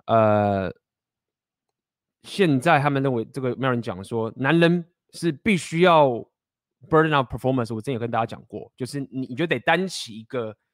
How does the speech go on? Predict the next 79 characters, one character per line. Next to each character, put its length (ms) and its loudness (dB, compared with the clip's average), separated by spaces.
负 220 -2
责 180 0
任， 140 4
就 80 -4
是 120 -6
一 40 -8
个 100 -2
比 80 -20
较 120 -8
提 220 -6
升 260 2
或 140 4
者 60 0
是 300 -6
performance， 720 -2
就 100 -10
是 100 -10
你 160 -8
懂 160 -6
吗？ 140 -14
你 80 -16
就 80 -20
是 80 -14
得 320 -10
打 240 0
造 240 4
东 200 2
西， 220 -6
performance， 640 -8
因 60 -8
为 100 -2
不 140 -4
能 60 2
讲 160 -4
表 260 -2
演， 240 -4
总 180 -10
之 120 -8
就 80 -2
是 60 2
男 160 2
人 120 2
你 80 -2
必 100 -4
须 140 -4
要 80 4
有 60 2
这 140 -2
个 80 0
责 200 -2
任 100 2
就 80 0
对 280 -4
了， 80 -18
你 160 -8
就 100 -4
是 80 0
必 160 -2
须 140 -8
要 180 4
去 240 -6
努 160 -6
力 160 0
啊， 240 6
你 60 -2
就 80 -8
是 40 -6
必 120 -8
须 100 -8
要 160 2
提 140 -8
供 160 -4
价 220 2
值 160 -6
啊， 120 -2
这 80 -8
些 60 -4
等 180 -10
等 80 -18